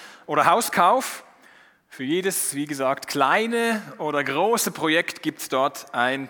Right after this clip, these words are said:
praktisches Hilfevideo. Ein paar Minuten, die du anschauen kannst und dann dir meistens weitergeholfen wird. Ich habe das schon manchmal konsultiert, um irgendein kleineres oder größeres Problem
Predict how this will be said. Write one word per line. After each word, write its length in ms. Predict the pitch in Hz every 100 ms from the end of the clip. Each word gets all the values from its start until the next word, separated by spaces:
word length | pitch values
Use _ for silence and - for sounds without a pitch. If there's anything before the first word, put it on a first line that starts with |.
| -
praktisches 760 | - 123 - 139 123 117 - - - - -
Hilfevideo. 1200 | - 156 214 214 156 110 - 120 190 175 131 87 - _ _ _ _ _ _ - _ _ _
Ein 60 | -
paar 120 | 151
Minuten, 600 | 202 196 208 226 240 240 - _ _ _ -
die 140 | 127
du 100 | 131
anschauen 480 | 143 214 196 185 202
kannst 540 | 165 165 208 - -
und 180 | 156 143
dann 300 | 151 160 160 - - - - _
dir 280 | 127 127 127 123
meistens 460 | 123 165 - 135
weitergeholfen 720 | 135 151 151 135 131 139 165
wird. 260 | 147 98 -
Ich 80 | -
habe 100 | 113
das 120 | 110
schon 120 | 123
manchmal 640 | 131 202 220 196 196 208 196 - - -
konsultiert, 800 | - 185 170 170 185 208 208 -
um 260 | 180 170
irgendein 520 | 170 180 185 156 151 147
kleineres 680 | 139 135 151 139 - - - - -
oder 140 | 127 123
größeres 440 | 120 131 123 127
Problem 500 | - 120 117 120 113